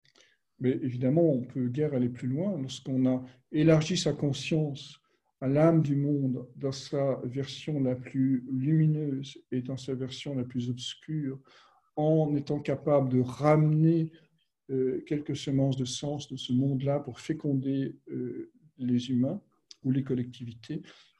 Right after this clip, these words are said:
on peut guère demander plus. Donc, euh, néanmoins, il y aura deux travaux surnuméraires, hein, les, les, les deux derniers, qui vont se placer hors du monde. Donc, je disais tout à l'heure, en fait,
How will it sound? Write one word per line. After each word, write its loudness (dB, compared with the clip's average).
on -10
peut -6
guère 2
demander -2
plus. -20
Donc, -6
euh, -10
néanmoins, 6
il 4
y 4
aura 4
deux 4
travaux 0
surnuméraires, 0
hein, -4
les, -2
les, -6
les -2
deux 0
derniers, 0
qui -2
vont 0
se -4
placer -2
hors 4
du -6
monde. -6
Donc, 0
je 0
disais 4
tout 4
à 6
l'heure, 8
en 0
fait, 0